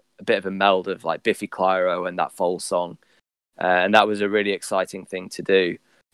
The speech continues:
Um, and to really, it's almost like a jam song. Like, we kind of just, like, really just jammed out on that song. Um, but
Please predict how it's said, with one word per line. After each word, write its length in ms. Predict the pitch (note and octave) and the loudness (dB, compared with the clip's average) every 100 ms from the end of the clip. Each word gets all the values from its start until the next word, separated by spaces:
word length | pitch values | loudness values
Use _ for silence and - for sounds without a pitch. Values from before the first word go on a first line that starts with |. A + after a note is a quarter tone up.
| - | 0
Um, 200 | F#2+ F#2 | 4 4
and 140 | G2+ G#2+ | 2 0
to 80 | |
really, 380 | A2+ B2+ B2 A2 | 4 6 6 4
it's 240 | G#2+ G#2 C3 | 0 0 4
almost 260 | D3 A#2+ | 4 4
like 120 | G2+ | -4
a 60 | F2 | -6
jam 360 | - G2 F#2+ F#2+ | 2 4 4 -2
song. 300 | G2 D2+ D#2 | -6 -8 -6
Like, 200 | E2+ F#2 | -8 -6
we 120 | F#2+ | -8
kind 200 | A#2+ A#2+ | -4 -6
of 80 | G2 | -6
just, 220 | - - | -10 -4
like, 300 | D#2+ D#2 - _ _ _ _ _ _ _ | -4 -4 -10 _ _ _ _ _ _ _
really 260 | G#2 A2 F#2+ | 2 2 2
just 240 | F#2 - | -6 -4
jammed 320 | - F#2 E2+ | 2 2 4
out 220 | F2 E2+ | 2 0
on 100 | C#2 | -2
that 140 | F2 - | -10 -12
song. 380 | - E2 E2+ - _ _ _ _ _ _ - | -8 -8 -10 -18 _ _ _ _ _ _ -6
Um, 440 | F#2 F2+ F2 F#2 _ _ _ - - | -4 -2 -4 -10 _ _ _ -10 2
but 220 | A2+ | 2